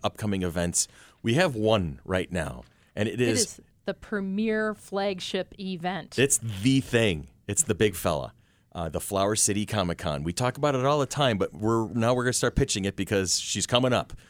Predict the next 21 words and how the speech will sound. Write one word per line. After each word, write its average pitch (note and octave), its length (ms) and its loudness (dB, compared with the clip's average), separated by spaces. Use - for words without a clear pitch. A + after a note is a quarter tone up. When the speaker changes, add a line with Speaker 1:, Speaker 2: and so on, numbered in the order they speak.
Speaker 1:
And F#2+ 360 -2
Speaker 2:
Ooh. D4 40 -2
Speaker 1:
June C3+ 220 2
ninth D#3+ 320 2
and E3+ 140 -2
tenth F2 320 -2
at D#2+ 100 -6
the E2 60 -6
Floriano, A2+ 580 2
Rochester F#2+ 400 -4
Riverside F#2+ 540 -2
Convention E2+ 480 -6
Center, D2 240 -4
Flower C#3 340 0
City D3 240 0
Comic G#2+ 300 -2
Con F2+ 240 0
two A#2+ 160 -2
thousand A2 420 -2
eighteen G#2 480 -4
show, D#2 480 -6